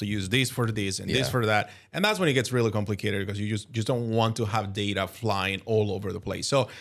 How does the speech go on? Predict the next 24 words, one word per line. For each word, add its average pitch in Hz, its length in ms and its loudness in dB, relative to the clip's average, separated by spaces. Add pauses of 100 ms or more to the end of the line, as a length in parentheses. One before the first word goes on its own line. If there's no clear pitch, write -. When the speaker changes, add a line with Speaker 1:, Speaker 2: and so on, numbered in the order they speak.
(140)
Speaker 1:
there's 214 240 4
Speaker 2:
Yeah. 170 180 2
Speaker 1:
another 160 200 6
ones, 147 200 2
others 143 240 2
like 117 220 0
Insightly, 123 920 2 (280)
HubSpot, 120 580 6 (140)
Salesforce, 117 840 4
Speaker 2:
Yeah. - 80 -2
Speaker 1:
Top - 220 4
Producer. 117 800 2 (340)
Um, 120 680 2
you 170 140 2
know, 170 100 4
if 160 320 -6
you 196 180 2
are 208 360 6
a 190 60 2
realtor 185 600 4
and 143 200 2
you're 151 220 4
really 160 140 4
looking 151 260 4